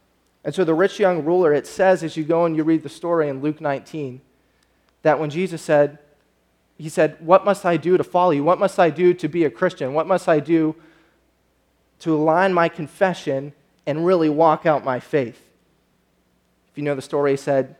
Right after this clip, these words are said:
Jesus said to the man, "You have to go and you have to sell everything. Give all your riches away." In the very next verse, it says, "He was full of sorrow." And he was sad that this is what it took,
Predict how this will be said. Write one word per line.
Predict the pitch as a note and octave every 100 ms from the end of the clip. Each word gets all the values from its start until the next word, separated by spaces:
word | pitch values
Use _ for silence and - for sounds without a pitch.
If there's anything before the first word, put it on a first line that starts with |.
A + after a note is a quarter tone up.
| _ _
Jesus | D3+ D3
said | - D3 C#3
to | D3
the |
man, | C#3 C3+ C3+ C3+ _ _ _
"You | F#3
have | F3
to | D#3
go | C#3+ D3
and | C3+
you | C3+
have | -
to |
sell | - C3 A2+
everything. | A#2 A#2 A2 G#2 - _ _ _ _ _
Give | C#3+ D3
all | E3
your | F3
riches | D3 C#3+ B2+ A#2
away." | A#2+ A#2+ A2 - _ _ _ _ -
In | D3
the | C#3
very | D#3+ G3 G3
next | F#3+ E3+ -
verse, | C#3 D#3 D3
it | C3 -
says, | C#3 B2+ B2+ - - _ _ _
"He | C#3+ D#3+
was | C#3+
full | - C#3 B2
of | -
sorrow." | B2+ A2+ G#2+ - _ _ _ _ _ _ _ _ -
And | F#3
he | A3
was | G3
sad | - - G3+ G3+ F#3 D#3+
that | C#3+
this | F#3+ F#3
is | D3+
what | D3+ F3+ F3
it | - -
took, | A3 G#3+